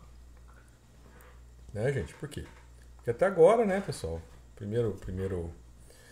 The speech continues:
trimestre é um trimestre bom pro mercado, né? Agora, por exemplo, nesses últimos, né, se-, nós estamos em meados aí de abril,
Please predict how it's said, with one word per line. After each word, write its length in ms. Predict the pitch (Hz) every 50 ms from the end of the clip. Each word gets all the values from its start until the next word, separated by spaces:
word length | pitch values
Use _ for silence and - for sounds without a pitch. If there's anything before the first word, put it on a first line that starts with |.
| - - - - - - - -
trimestre 600 | 127 135 139 131 117 120 127 131 - - - 185
é 20 |
um 60 | 208
trimestre 460 | 208 - 208 180 160 160 160 - 202
bom 280 | 190 156 131 135 135 127 - - - - -
pro 120 | - 101
mercado, 520 | 90 87 85 - - 85 78 78 76 76 76
né? 220 | 85 107 135 160 160 - - - - - - - - - - - - - -
Agora, 400 | - 107 110 123 131 143 160 156
por 140 | - 156 143
exemplo, 380 | 127 120 113 98 - - 90
nesses 320 | 95 107 113 - 117 110 110
últimos, 680 | 120 - - 123 110 101 - - - - - - - - - -
né, 240 | - 101 95 107 135 147
se-, 160 | - - 101
nós 320 | 95 - 92 90 85 82
estamos 220 | - 101 98 98 101
em 40 |
meados 480 | 98 95 95 92 95 104 98 92 92 95
aí 100 | 98 98
de 100 | 95 110
abril, 320 | 107 92 90 87 85 80